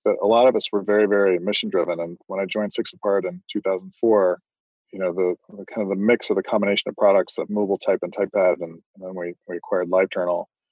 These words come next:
was essentially, you know, let's go bring these tools to kind of prosumer users, teenagers with LiveJournal, and then publishing companies with Movable Type. And I think that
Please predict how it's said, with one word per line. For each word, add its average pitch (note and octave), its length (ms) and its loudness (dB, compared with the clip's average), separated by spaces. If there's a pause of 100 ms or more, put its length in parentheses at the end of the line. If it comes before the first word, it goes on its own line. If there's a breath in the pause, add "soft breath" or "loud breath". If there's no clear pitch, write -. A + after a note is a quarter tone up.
(280)
was G#2+ 280 4
essentially, A2 840 4
you G#2+ 120 -12
know, G2 100 0
let's G#2 220 2
go G#2+ 200 4
bring G#2+ 580 0 (220)
these G2+ 200 -2
tools G#2 720 2 (200)
to G2 520 0 (420)
kind G2+ 120 -4
of F#2+ 60 -4
prosumer A#2+ 460 0
users, G#2 720 2 (240)
teenagers G2 640 -4
with - 160 -10
LiveJournal, G2 500 0 (460)
and F#2+ 140 -6
then F#2+ 320 -2 (140)
publishing A#2+ 280 2
companies F2+ 380 -10
with F2+ 160 -4
Movable F#2+ 240 -4
Type. G#2+ 260 4 (240)
And A2 100 -6
I A#2 60 0
think F3 240 -4
that B2 180 4